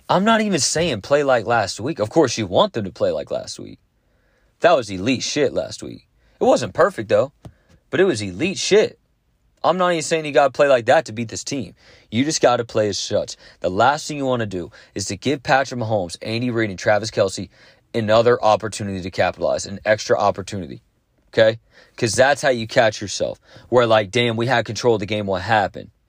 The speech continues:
So, focusing on that is absolutely foundational. <clears throat> Look,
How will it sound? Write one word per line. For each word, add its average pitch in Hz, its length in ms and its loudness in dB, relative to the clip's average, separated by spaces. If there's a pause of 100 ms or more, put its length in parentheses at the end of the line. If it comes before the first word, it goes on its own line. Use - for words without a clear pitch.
(1040)
So, 107 460 4 (240)
focusing 135 560 0
on 90 180 -2
that 113 320 2 (540)
is 101 300 -2 (220)
absolutely 110 680 0
foundational. 87 680 -10 (2500)
<clears throat> - 60 -10 (1400)
Look, 123 220 4